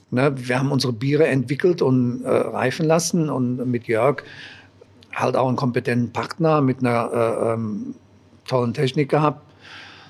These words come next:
Und was halt auch sehr wichtig war, wir haben uns halt einen Markt erarbeiten können in dieser Anfangsphase, auch dieser Craft-Bier-Welle. Wir waren nicht die Ersten, aber wir waren vielleicht so eins B, vielleicht die Gruppe, die z-,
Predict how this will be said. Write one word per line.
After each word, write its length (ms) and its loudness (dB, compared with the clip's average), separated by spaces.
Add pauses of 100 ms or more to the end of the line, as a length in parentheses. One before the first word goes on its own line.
(160)
Und 140 0
was 160 2
halt 160 0
auch 200 2
sehr 180 4
wichtig 360 -4
war, 300 0
wir 120 0
haben 120 -2
uns 140 -2
halt 120 0
einen 80 -4
Markt 280 -4
erarbeiten 580 0
können 240 -2
in 100 -6
dieser 260 -2
Anfangsphase, 720 -2
auch 120 -2
dieser 240 -4
Craft-Bier-Welle. 1000 0
Wir 120 2
waren 360 0
nicht 200 -6
die 140 -2
Ersten, 340 0
aber 240 0
wir 80 -2
waren 200 0
vielleicht 360 -2 (960)
so 180 -6
eins 280 -4
B, 380 0
vielleicht 500 -2
die 80 -16 (840)
Gruppe, 380 0
die 140 -8
z-, 180 -6